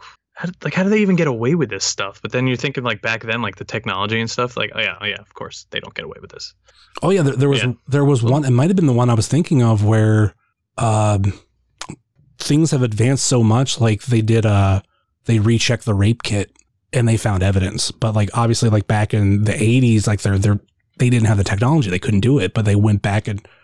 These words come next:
Speaker 2: re-examined stuff, and they're like, "Oh, like, here, boom, here we go." And they've been a-, because of technology, they've been able to find stuff, but there's a lot of other stories where,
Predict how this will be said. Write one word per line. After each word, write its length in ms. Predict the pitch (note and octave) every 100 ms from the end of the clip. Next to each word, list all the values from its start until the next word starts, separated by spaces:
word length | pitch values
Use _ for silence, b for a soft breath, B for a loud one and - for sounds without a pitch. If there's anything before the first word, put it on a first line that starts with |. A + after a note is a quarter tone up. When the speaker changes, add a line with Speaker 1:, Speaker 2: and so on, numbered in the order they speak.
| b -
Speaker 2:
re-examined 640 | A2+ G#2+ G2+ A2 A#2+ A2
stuff, 200 | - G#2+
and 80 | A2+
they're 80 | A2+
like, 140 | G#2 -
"Oh, 240 | G#3 C#3+
like, 160 | A2 -
here, 140 | B2
boom, 260 | G2 A#2+ G2
here 120 | G#2
we 80 | G2
go." 280 | F#2 - b b b b -
And 100 | A#2
they've 80 | A2+
been 120 | A2
a-, 120 | A2+ B2
because 420 | A2+ - B2 A#2
of 100 | G#2+
technology, 560 | A#2 G#2 A2 A2+ G#2+ G#2+
they've 180 | G#2
been 120 | G2+ G2+
able 260 | G2+ G2+
to 120 | - G#2
find 360 | - G2+ G#2
stuff, 260 | - G2+ -
but 140 | G#2+
there's 200 | G#2 G#2
a 60 | G#2
lot 260 | G2+ G2+
of 100 | G#2 G#2
other 200 | G2+ G2
stories 440 | - G#2 G2 -
where, 300 | G#2 G2